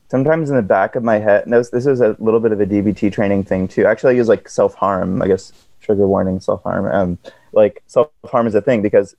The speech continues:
D B T s-, works specifically with a lot of kind of self-harm, suicidal behaviors. And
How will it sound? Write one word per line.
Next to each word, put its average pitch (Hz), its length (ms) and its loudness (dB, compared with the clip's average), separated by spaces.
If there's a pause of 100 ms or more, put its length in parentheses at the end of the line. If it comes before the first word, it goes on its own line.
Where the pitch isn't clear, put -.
D 120 80 -10
B 113 120 -8
T 104 340 -6 (180)
s-, - 160 -20
works 117 240 -2
specifically - 460 -6
with 98 140 -4
a - 20 2
lot 98 120 2
of 92 120 0
kind 92 100 -10
of 90 60 -10
self-harm, 92 560 -4
suicidal 90 380 0
behaviors. 92 640 -4 (680)
And 104 540 2